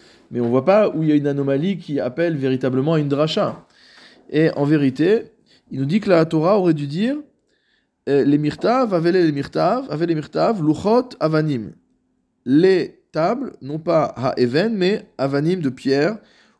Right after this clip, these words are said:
au pluriel. Et en fait, pourquoi ça ? Si vous regardez dans la note deux cent cinquante-six, dans quasiment tous les autres endroits dans la Torah, visiblement, c'est toujours au pluriel. Il dit dans Shemot Lamed Dalet Aleph,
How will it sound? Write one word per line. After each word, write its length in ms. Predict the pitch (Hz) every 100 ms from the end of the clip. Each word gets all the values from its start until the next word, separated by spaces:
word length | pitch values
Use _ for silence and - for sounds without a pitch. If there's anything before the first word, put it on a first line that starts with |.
| -
au 80 | 151
pluriel. 520 | 156 156 135 107 85 - _ _ _ _ _ _
Et 80 | -
en 60 | 120
fait, 180 | 127
pourquoi 300 | 151 170 160
ça ? 260 | 135 135 170
Si 120 | -
vous 120 | 156
regardez 280 | 151 147 151
dans 100 | 151
la 100 | 135
note 240 | 135 131 127
deux 80 |
cent 140 | 135 139
cinquante-six, 800 | 127 117 110 - 165 262 - - _ _ _ _ _ -
dans 200 | 117 139
quasiment 380 | 175 175 180 175
tous 120 | 185
les 160 | 170
autres 160 | 165 165
endroits 240 | 143 147
dans 100 | 139
la 80 | 123
Torah, 280 | 120 120 175
visiblement, 440 | 196 143 135 170
c'est 120 | 220 160
toujours 240 | 180 208
au 40 |
pluriel. 500 | 165 190 190 180 101 - _ _ _ _
Il 60 | 127
dit 60 | 135
dans 100 | 151
Shemot 320 | - 170 170
Lamed 300 | 160 151 147
Dalet 340 | 147 147 147 -
Aleph, 540 | 135 143 120 117 -